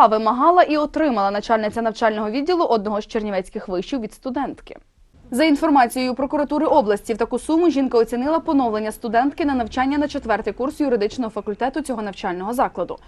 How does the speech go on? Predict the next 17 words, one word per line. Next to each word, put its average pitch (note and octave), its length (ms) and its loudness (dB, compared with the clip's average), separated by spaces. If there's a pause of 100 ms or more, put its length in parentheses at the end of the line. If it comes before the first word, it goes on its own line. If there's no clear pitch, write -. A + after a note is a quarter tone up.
(220)
Наразі F4 280 2
проти D4 240 -2
чиновниці A#3 480 -2
порушена A3+ 400 -4
кримінальна A#3 420 -4
справа C4+ 380 2
за D4+ 80 -2
двома A3 340 0
статтями A#3+ 480 -2
Кримінального G3 600 -4
кодексу: G3+ 500 -2 (260)
замах G3+ 400 0
на G3 100 -8
злочин A#3+ 420 -2
та D4 100 -4
одержання G3+ 520 -4
хабара. F#3+ 400 -2